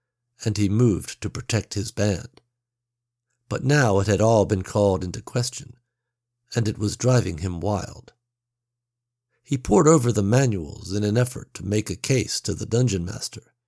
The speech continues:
but it did not look good. In front of him, the control panel indicated everything was running smoothly.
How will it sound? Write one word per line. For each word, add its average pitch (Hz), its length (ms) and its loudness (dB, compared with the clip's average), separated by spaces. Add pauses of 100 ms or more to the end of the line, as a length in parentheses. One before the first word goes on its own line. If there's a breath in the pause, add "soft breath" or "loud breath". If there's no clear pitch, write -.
(580)
but 101 120 -2
it - 140 -8
did 101 180 -6
not 110 320 -2
look 104 240 -12
good. - 380 -6 (1200)
In 127 120 0
front 165 260 2
of 98 100 -2
him, 90 380 -8
the 101 80 -4
control 131 440 -2
panel 92 380 -2
indicated 113 680 -4
everything 90 600 -4
was 90 180 -8
running 90 300 -4
smoothly. - 640 -6